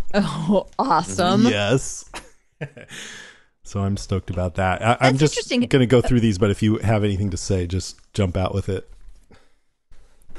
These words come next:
Speaker 2: Go ahead, Karen.
Speaker 1: Oh, I was just gonna say,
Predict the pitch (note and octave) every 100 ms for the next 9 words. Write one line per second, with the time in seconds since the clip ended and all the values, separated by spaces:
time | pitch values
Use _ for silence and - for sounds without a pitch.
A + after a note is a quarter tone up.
0 | - - - - - G2 F#2 A2 F#2 F#2
1 | - - - - - - - _ - C4
2 | - C4 C#4 C#4+ C#4+ - D4 C4+ C#4 C4+